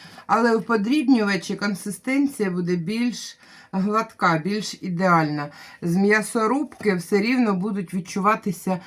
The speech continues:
і крупинки оселедця, і крупинки цибулі, хоча багато хто навіть віддає цьому перевагу.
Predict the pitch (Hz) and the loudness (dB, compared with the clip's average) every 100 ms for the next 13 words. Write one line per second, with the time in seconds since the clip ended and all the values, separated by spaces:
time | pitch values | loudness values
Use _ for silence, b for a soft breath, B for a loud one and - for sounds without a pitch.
0 | B B B 233 240 - 220 190 208 180 | B B B -2 -2 0 -2 0 2 4
1 | 170 - 165 160 160 - 175 - 208 269 | 4 2 -2 -2 -4 -6 -6 -2 -2 0
2 | 311 - 214 175 202 190 196 185 175 170 | -2 -2 -2 0 -4 -2 -2 -2 -2 -4
3 | 202 196 285 277 240 220 208 269 294 294 | -4 -2 0 0 0 -2 -6 -2 -4 -4
4 | B B B 196 202 214 262 226 - - | B B B 0 2 2 0 -2 -6 -4
5 | 208 220 - - 180 185 190 175 170 156 | -2 -4 -10 -6 0 0 0 -4 -6 -4
6 | 156 160 170 170 170 165 160 156 143 127 | 0 0 0 -2 -2 -2 -2 -2 -4 -6
7 | 139 | -10